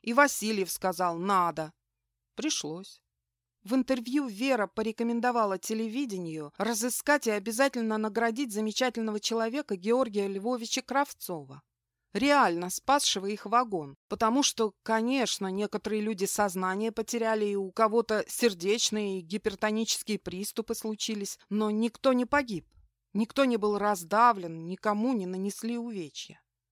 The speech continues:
Все остались живы благодаря ему.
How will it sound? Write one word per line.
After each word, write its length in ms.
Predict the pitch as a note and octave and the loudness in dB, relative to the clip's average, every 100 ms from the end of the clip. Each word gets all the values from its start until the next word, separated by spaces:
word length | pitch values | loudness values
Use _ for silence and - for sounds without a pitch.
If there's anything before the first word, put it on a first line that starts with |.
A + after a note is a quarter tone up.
| _ _ - | _ _ -10
Все 260 | - B3 | 0 2
остались 440 | G#3+ - G#3+ A3 A3 | 2 2 0 0 -2
живы 480 | G#3+ C#4+ G#3+ C#3+ - | -2 0 -2 -6 -8
благодаря 500 | F3 G#3+ A3+ B3 A3+ | -4 -2 0 2 0
ему. 420 | F#3 A3 F#3+ C#3+ | 0 -4 -8 -14